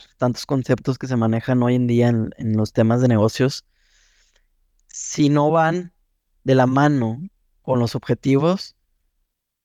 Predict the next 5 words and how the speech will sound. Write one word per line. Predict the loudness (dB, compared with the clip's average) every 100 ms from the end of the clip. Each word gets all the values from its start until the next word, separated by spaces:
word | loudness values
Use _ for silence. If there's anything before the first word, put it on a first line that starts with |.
| _ _ _
pues | -4 -2 -2 -8
creo | _ 0 2 2 2
que | 2
desde | 4 2 0 0
ahí | 0 0 0 2 2 2 0 -6